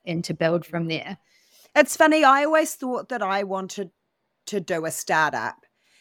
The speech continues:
Speaker 2: but actually I've decided as I'm getting older, I still don't have said business, but I've decided now that I think I would like to buy a business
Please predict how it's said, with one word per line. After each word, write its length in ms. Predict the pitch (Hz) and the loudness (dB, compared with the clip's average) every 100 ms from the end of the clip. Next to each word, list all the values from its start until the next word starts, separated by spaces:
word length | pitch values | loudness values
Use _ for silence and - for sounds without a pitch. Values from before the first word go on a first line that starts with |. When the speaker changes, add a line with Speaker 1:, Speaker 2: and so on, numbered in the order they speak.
| _ _ | _ _
Speaker 2:
but 200 | 214 208 | 6 8
actually 500 | 208 202 214 196 190 | 4 2 -2 0 2
I've 160 | 185 | 0
decided 500 | 196 185 202 185 190 | -4 -2 0 2 0
as 200 | 180 175 | -4 -4
I'm 180 | 180 160 - | -4 -4 -6
getting 300 | 185 170 165 | -10 -8 -4
older, 240 | 160 151 147 | -4 -4 -8
I 120 | - | -10
still 240 | - 170 139 | -8 -6 -4
don't 160 | 127 | -4
have 300 | 151 143 - _ _ _ _ _ | -4 -6 -8 _ _ _ _ _
said 380 | - - 156 - | -12 -6 -6 -6
business, 540 | 151 139 135 147 - - - | -10 -8 -8 -10 -12 -16 -2
but 300 | 175 180 - _ _ _ _ _ - | 4 4 2 _ _ _ _ _ 8
I've 280 | 214 202 | 8 8
decided 520 | 214 - 226 220 208 196 | 0 2 4 4 2 0
now 240 | 196 190 | 2 2
that 160 | 185 180 | 2 2
I 120 | 180 | 2
think 260 | 202 185 | 0 -2
I 100 | 190 | -2
would 140 | 175 175 | -2 0
like 200 | 170 - | -2 -2
to 100 | 170 | -6
buy 240 | 170 160 | 0 0
a 120 | 160 165 | 0 -2
business 580 | 175 - 220 453 - | -6 -6 -6 -8 -12